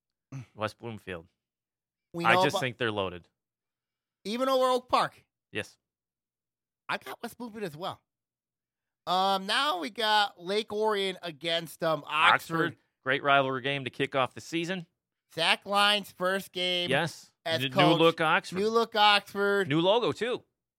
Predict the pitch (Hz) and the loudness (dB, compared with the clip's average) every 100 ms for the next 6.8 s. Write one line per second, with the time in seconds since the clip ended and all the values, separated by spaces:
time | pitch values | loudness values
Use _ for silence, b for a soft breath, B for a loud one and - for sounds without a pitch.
0 | _ _ 131 - 147 143 139 131 131 127 | _ _ -16 -8 -2 0 2 2 2 0
1 | 127 151 135 139 139 139 135 147 139 139 | -2 -4 -6 -4 -4 -6 -6 -6 -2 0
2 | 135 135 139 156 330 330 311 302 320 320 | 4 4 6 4 4 4 2 0 -4 -2
3 | 320 294 254 190 143 - 175 196 220 196 | -2 -4 -2 -2 -2 -2 -2 0 0 0
4 | 185 175 175 165 160 - 175 165 - 147 | 0 0 2 4 2 0 -2 -2 -6 -12
5 | 135 143 143 139 440 453 370 330 285 330 | -4 -2 0 -2 -2 -2 0 0 0 4
6 | 320 311 302 294 277 214 165 | 4 4 0 -4 -4 -4 -6